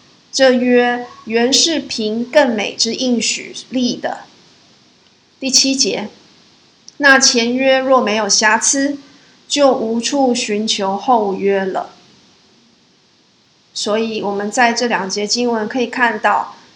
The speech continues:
圣经很明白地告诉我们，新约是更美之约，而且旧约它是有瑕疵的，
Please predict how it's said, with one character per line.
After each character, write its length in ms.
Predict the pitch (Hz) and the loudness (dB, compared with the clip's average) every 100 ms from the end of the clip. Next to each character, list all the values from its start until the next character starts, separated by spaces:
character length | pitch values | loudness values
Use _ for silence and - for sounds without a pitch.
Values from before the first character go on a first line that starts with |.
| _ | _
圣 280 | - - 320 | 0 2 2
经 240 | 302 294 294 | 2 -2 -2
很 200 | 262 214 | -2 -2
明 240 | 214 240 | -2 -2
白 180 | 240 208 | 0 0
地 140 | 214 | 0
告 240 | 214 240 240 | 0 2 0
诉 200 | - 247 | -2 -2
我 160 | 202 | -4
们， 180 | 120 113 - | -6 -12 -4
新 480 | - - 247 247 254 | 2 2 2 0 0
约 200 | 247 240 | 0 2
是 280 | 240 240 220 - | 0 0 -4 -2
更 320 | 277 233 196 | 0 2 0
美 220 | 165 113 | -4 -4
之 220 | - 208 202 | 0 0 0
约， 360 | 208 202 202 - _ _ _ _ _ _ | -2 -2 -4 -12 _ _ _ _ _ _
而 140 | - 247 | -2 0
且 200 | 254 220 | 0 0
旧 380 | - 302 285 | 2 4 4
约 400 | 254 254 254 254 262 | 4 4 4 0 -4
它 160 | 233 | -6
是 420 | 247 - 226 208 - - | -2 -2 -2 -4 -8 -10
有 180 | 208 208 | -4 2
瑕 320 | 196 226 214 | 4 4 2
疵 300 | 240 - 269 | 0 -2 -2
的， 280 | 262 208 - | 0 0 -2